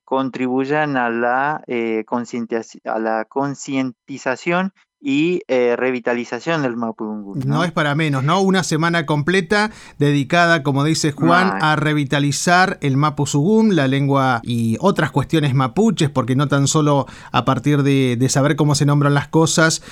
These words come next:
Speaker 2: se aprende, eh, la lengua, sino también, en parte, la cosmovisión del pueblo-nación. Mediante estas actividades presenciales de aprendizaje, enseñanza, juegos, teatro, canto, capacitaciones a docentes, actividades en línea,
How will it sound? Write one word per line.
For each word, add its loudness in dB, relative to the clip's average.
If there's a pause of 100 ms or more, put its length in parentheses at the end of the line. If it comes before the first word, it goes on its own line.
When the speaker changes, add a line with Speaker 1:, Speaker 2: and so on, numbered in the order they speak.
(120)
Speaker 2:
se 0
aprende, 2
eh, 0
la 0
lengua, 4
sino 2
también, 2
en 4
parte, 2
la 0
cosmovisión 2
del 2
pueblo-nación. 0
Mediante 0
estas -2
actividades 2
presenciales 2 (280)
de 4
aprendizaje, 2
enseñanza, 2
juegos, 2
teatro, 2 (380)
canto, 2
capacitaciones 0
a 2
docentes, 2
actividades 2
en 2
línea, 4